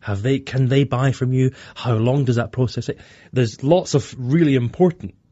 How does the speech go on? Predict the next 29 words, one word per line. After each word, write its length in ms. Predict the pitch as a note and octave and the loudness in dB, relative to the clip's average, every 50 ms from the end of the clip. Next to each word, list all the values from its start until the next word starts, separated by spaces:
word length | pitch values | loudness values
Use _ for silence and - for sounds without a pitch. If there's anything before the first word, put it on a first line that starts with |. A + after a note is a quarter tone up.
| _ | _
elements 460 | - C#3 A2 G2+ G2+ A2 - - - - | -2 -2 0 0 -2 -4 -6 -8 -6 -2
there, 200 | B2 A#2+ B2 A#2+ | 0 2 2 2
but 320 | - B2 - - - - | 0 -2 -6 -8 -10 -6
my 380 | B2+ B2+ C3+ C3+ C#3 C#3+ D3+ C#3+ | -2 -2 0 0 2 4 2 2
view 260 | - A2+ G2 F#2+ G2 | 2 2 0 0 0
is 220 | G2 G#2+ G#2 G2 | -2 -2 -2 -2
the 60 | A2+ | -2
number 300 | A2 A#2+ C3+ C#3 B2 G#2+ | 0 2 2 2 2 0
one, 340 | F#2 F#2 G2 G2+ G2 G2+ G2 - _ _ _ _ - | 0 0 0 0 0 -2 -6 -10 _ _ _ _ -14
budget. 400 | - E2+ E2 - - - - - - | -12 -12 -10 -12 -14 -16 -16 -18 -12
Your 300 | A#2 G#2+ A#2 C#3 C3+ C#3+ | -4 2 4 6 6 6
own 140 | C3+ B2 | 6 4
money, 380 | B2 A#2+ A2 G2+ G#2 G#2 G#2 G2 - - - _ - | 2 2 2 2 0 0 -2 -4 -6 -12 -20 _ -8
your 180 | G2+ G#2 G#2+ | -4 -2 -2
own 140 | A#2+ B2 A#2+ | 0 0 -2
budget. 260 | A2 A2 G#2+ G#2 - | -2 -4 -4 -6 -6
Have 140 | - - G2+ | -8 -8 -8
you 60 | G#2+ | -6
got 200 | G2+ - B2+ C3+ | -2 -2 -2 -2
enough 300 | C3 B2 A#2 A2 G2+ - | -2 -2 -4 -6 -6 -8
money 200 | - A2 G#2+ G#2 | -8 -8 -8 -8
to 100 | - - | -8 -10
do 220 | G2+ - A2+ A2 G#2+ | -10 -8 -6 -6 -4
this 280 | G#2+ G#2 - - - | -4 -6 -8 -10 -18
correctly 500 | - - - G#2+ G#2 A2+ - - - A2+ | -18 -14 -10 -6 -6 -6 -6 -6 -8 -10
and 200 | G#2 G#2 G#2+ G2 | -8 -8 -8 -8
get 240 | G2 - A2+ G2+ - | -6 -6 -6 -6 -8
to 80 | - G#2+ | -8 -8
market? 340 | F#2+ E2+ E2+ F2+ - - | -8 -8 -8 -12 -14 -18